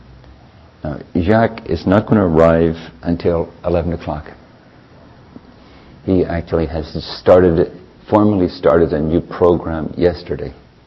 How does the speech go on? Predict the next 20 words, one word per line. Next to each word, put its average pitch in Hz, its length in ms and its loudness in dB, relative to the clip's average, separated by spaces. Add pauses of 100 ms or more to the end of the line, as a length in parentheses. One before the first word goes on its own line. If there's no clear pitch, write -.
(1080)
A 120 80 -8
quite 107 220 2
a 92 60 4
wonderful 85 500 -2
program, 80 680 -4 (340)
a 78 80 -14
wonderful 85 460 -2
complement 85 580 -2
to 85 80 0
the 82 80 0
one 80 180 0
he 80 120 -4
started 78 420 -2
at 76 160 -4
San 78 320 -6
Quentin. 82 300 -6
He 87 80 -2
has 90 120 0
been 98 240 -2
working 107 380 -2